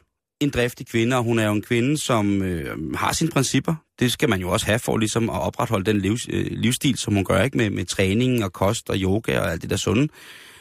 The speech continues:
Hun er en kvinde af stærke principper, og mener jo, at, at krop og sjæl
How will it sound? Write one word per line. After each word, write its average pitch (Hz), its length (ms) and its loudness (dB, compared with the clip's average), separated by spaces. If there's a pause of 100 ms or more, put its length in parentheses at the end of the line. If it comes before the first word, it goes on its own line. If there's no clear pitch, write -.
(340)
Hun 151 100 4
er 151 160 2
en 160 160 -4
kvinde 143 260 0
af 143 60 -2
stærke 113 260 0
principper, 127 420 0
og 113 160 0
mener 127 240 0
jo, 110 140 2
at, 98 120 -2 (760)
at 120 80 0
krop 127 220 0
og 147 80 -2
sjæl 87 300 0